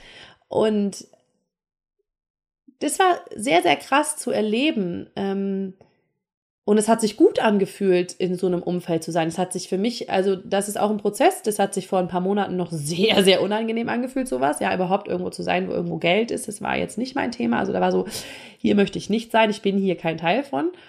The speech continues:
Heute hab ich das aber angenommen und heute merke ich, wie, wie schön das ist, ähm, so ein Füllebewusstsein anzunehmen. Und das Krasse ist, ähm,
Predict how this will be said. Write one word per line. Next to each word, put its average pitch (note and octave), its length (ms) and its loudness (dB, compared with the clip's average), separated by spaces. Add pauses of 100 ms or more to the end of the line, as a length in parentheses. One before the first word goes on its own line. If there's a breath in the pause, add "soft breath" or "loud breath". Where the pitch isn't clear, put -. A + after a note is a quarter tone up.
(240 loud breath)
Heute G#3 240 4
hab G#3+ 60 2
ich G#3+ 80 -6
das G#3 160 -6
aber G3+ 160 0
angenommen A3+ 500 2
und F#3+ 140 -2
heute F#3 220 0
merke F#3+ 280 -2
ich, G3+ 120 -8
wie, F#3 180 -6
wie F#3+ 80 -4
schön D4 260 -2
das C4+ 180 0
ist, - 360 -6
ähm, F3 340 -4
so F3+ 120 -2
ein F3+ 100 0
Füllebewusstsein E3+ 1080 0 (120)
anzunehmen. F3+ 680 0
Und F3+ 240 -4 (1300 loud breath)
das G3 160 -2
Krasse C#4+ 320 2
ist, - 380 -2 (540 soft breath)
ähm, G#3 580 0